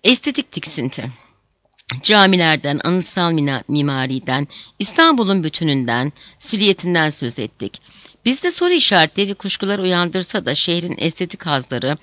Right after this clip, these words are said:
ve cemaat ruhuyla birleştirdiğimiz yanlarından bahsettik. Ama şehirde, İstanbul'da bir de hiç bahsetmek istemediğimiz,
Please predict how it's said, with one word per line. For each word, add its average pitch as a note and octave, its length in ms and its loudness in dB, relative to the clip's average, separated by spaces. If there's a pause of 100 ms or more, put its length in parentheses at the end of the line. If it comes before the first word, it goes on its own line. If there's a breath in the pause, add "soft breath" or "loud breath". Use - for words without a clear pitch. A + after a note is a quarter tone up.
(340 loud breath)
ve F3+ 80 4
cemaat G3 460 2
ruhuyla E3 400 0
birleştirdiğimiz D3 800 -2
yanlarından C3+ 640 0
bahsettik. A2 540 -8 (520 loud breath)
Ama F4 240 2
şehirde, F#3 540 2 (480 soft breath)
İstanbul'da F#3 840 0 (340 soft breath)
bir C4 180 2
de C#4+ 80 2
hiç D4+ 240 -2
bahsetmek G3 540 0
istemediğimiz, B2 760 -4